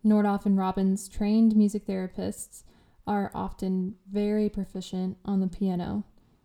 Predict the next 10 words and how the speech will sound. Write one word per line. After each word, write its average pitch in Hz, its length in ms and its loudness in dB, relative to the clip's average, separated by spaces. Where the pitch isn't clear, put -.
since 202 320 -2
this 190 300 -8
was 185 360 -8
the 196 100 -2
main 220 260 4
instrument 185 640 0
used 190 600 -2
by 185 160 -4
Doctor 180 360 -6
Nordoff. 190 680 -2